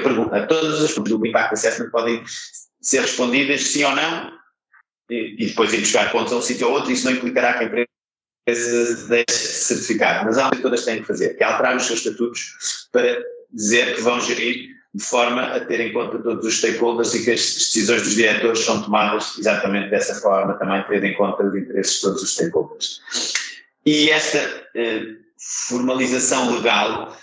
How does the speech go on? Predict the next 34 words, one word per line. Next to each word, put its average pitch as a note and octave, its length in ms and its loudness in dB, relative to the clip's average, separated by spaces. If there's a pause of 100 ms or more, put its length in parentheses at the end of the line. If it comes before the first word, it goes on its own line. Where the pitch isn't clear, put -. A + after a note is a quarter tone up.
(140)
nos B2+ 120 -4
Estados B2+ 300 0
Unidos B2+ 260 0
assumiu, B2 420 0 (320)
eh, A2 420 2
eh, D#4 40 -4
o A#3 40 -2
estatuto B2+ 540 -2
de A#2+ 160 2
Benefit B2+ 580 2
Corporation. G#2+ 560 -2 (1000)
Portanto, G#2+ 200 -2
existe G#2 240 -4
uma G#2+ 100 0
entidade A2+ 380 2
legal - 520 0 (200)
que A2+ 60 -8
tem B2 300 0
como A#2 160 -2
obrigação A#2 720 -2
ter G#2+ 140 0
este, - 280 -2
ter A2 100 4
esta G#2 260 0
tipificação G#2+ 920 0
em - 60 -4
termos G2 220 0
de - 60 -4
estatutos B2+ 480 2
que - 60 0
se - 60 4
chama B2 280 4
Benefit A#2+ 720 2
Corporation. A2 460 -2